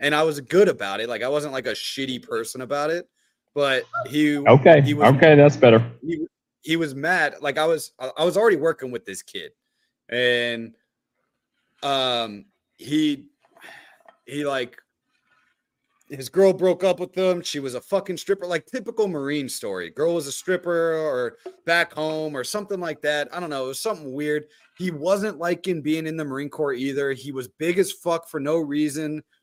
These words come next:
Speaker 1: Like, not fat, but, like, a bigger gen-, he was, like, a Blake Griffin-esque type guy, like, you know, but slow.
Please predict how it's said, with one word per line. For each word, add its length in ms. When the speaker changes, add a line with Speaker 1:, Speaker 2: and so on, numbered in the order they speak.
Speaker 1:
Like, 160
not 280
fat, 480
but, 180
like, 300
a 60
bigger 320
gen-, 260
he 160
was, 200
like, 200
a 120
Blake 400
Griffin-esque 1160
type 300
guy, 360
like, 200
you 60
know, 260
but 180
slow. 520